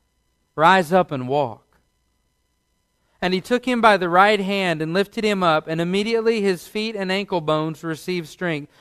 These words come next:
So he, leaping up, stood and walked, and entered the temple with them, walking,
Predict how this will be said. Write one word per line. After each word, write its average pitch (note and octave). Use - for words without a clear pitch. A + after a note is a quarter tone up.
So G3+
he, F#3+
leaping A3+
up, F3+
stood A3+
and F#3
walked, F#3
and D#3+
entered G#3+
the E3
temple G3+
with E3
them, A#2+
walking, G#3+